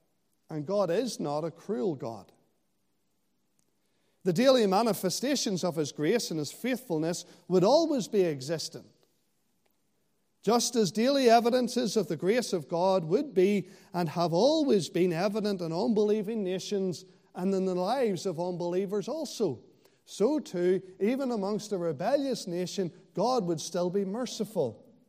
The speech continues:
God would still pour upon them his daily provisions, his daily mercies.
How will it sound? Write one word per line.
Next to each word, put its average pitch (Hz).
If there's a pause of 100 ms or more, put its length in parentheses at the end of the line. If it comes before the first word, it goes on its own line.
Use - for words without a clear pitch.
(380)
God 214
would 175
still 185
pour 233
upon 220
them 165
his 151
daily 196
provisions, 180 (220)
his 170
daily 156
mercies. 190